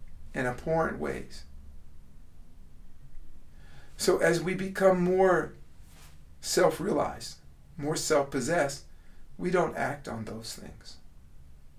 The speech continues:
When you have a talent, ability, or gift,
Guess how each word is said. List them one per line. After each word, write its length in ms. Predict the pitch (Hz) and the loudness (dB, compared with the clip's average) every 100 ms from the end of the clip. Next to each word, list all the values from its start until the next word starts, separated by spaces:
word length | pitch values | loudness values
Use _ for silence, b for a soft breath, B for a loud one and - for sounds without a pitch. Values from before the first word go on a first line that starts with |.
| - - - - - - - b b b b b b - | -16 -16 -16 -16 -16 -18 -18 b b b b b b -2
When 220 | 135 135 | 2 4
you 160 | 185 208 | 4 4
have 300 | 185 - - | 4 2 0
a 100 | 120 | -2
talent, 540 | - 127 139 151 - | 2 2 4 0 -2
ability, 560 | - - 120 147 135 117 | -6 -2 0 0 0 -2
or 80 | |
gift, 460 | 101 123 127 147 - | -4 -2 -2 -2 -8